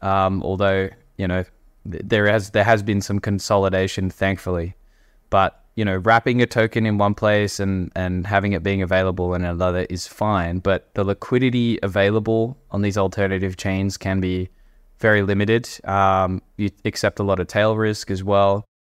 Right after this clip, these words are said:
And, you know, I don't think I need to explain how much money's been lost doing this. Um, it's extraordinary. Um, I think the closest equivalent,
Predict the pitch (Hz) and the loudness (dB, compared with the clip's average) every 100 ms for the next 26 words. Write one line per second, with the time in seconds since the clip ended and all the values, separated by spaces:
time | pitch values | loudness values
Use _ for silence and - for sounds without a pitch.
0 | _ _ 95 95 95 92 - - 92 90 | _ _ -2 0 -2 -6 -10 -6 -4 -6
1 | - - 107 107 - 107 101 98 92 104 | -6 -2 0 0 0 0 2 0 0 -2
2 | 87 - 101 92 95 95 92 - 92 92 | -2 -2 0 0 0 0 0 0 0 0
3 | 87 95 92 92 85 - - _ 113 101 | -2 -4 0 0 0 -8 -20 _ -2 0
4 | 92 92 90 - - _ 95 90 87 - | 0 0 -2 -4 -14 _ -4 -2 -4 -8
5 | - 92 - - _ _ 170 - 359 330 | -8 -8 -8 -12 _ _ -8 -4 0 0
6 | 127 85 80 _ _ _ _ - 117 135 | 0 -4 -6 _ _ _ _ -2 2 4
7 | 127 110 107 _ _ _ - 135 180 165 | 2 0 -6 _ _ _ 0 0 0 0
8 | 147 - - 143 151 - 143 - 123 - | -4 -8 0 2 2 -2 -6 -4 -6 -4
9 | 127 127 123 117 | 0 2 2 -2